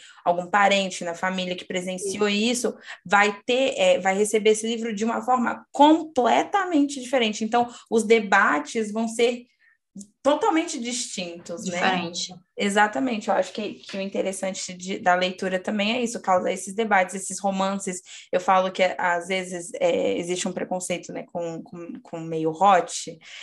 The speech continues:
Speaker 1: que, às vezes, as pessoas falam, "Ah, é só um, um livro hot."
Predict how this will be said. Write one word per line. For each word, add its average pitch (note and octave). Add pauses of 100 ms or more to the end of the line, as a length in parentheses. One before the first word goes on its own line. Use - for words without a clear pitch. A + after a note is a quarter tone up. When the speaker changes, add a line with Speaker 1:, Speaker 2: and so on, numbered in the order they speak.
(460)
Speaker 1:
que, F#3
às F#3
vezes, F#3+
as F#3+
pessoas F#3+
falam, F#3
"Ah, A3
é G#3+
só A#3+
um, C4
um C4
livro B3
hot." -